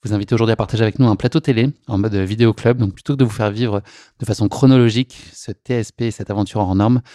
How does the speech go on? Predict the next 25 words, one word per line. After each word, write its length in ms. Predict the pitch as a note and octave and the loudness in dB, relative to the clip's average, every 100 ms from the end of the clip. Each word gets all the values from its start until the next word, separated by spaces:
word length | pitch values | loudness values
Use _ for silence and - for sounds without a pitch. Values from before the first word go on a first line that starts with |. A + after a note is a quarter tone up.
| - - _ | -20 -20 _
on 80 | B2+ | -2
va 80 | G#2+ | 0
l'évoquer 320 | G#2 G#2+ B2+ | 2 2 0
par, 160 | G#2+ F2+ | -2 -2
euh, 100 | F2+ | -4
grands 300 | G2+ - A2+ | -2 0 2
thèmes 220 | B2 G#2+ | 2 0
successifs. 680 | - - G#2+ - A#2 - - | -2 -4 -6 -4 -8 -8 -16
Chacun 300 | - - G#2 | -16 -6 -8
de 60 | |
ces 120 | - | -8
thèmes 220 | G#2+ G#2 A2 | -6 -4 -4
sera 160 | - | -2
mis 80 | G2 | -2
en 60 | F2+ | 0
perspective 460 | F#2+ - - B2 | -4 -8 -6 0
avec 260 | G2 F#2 - | 2 0 -2
un 80 | F2+ | -10
film 320 | - A#2+ B2 _ | -4 -4 -4 _
auquel 220 | - A2+ | -6 0
il 80 | G#2+ | 2
nous 100 | F#2+ | 0
a 60 | |
fait 160 | F#2 A#2+ | -2 -4
penser. 380 | - G2 - | -4 -6 -6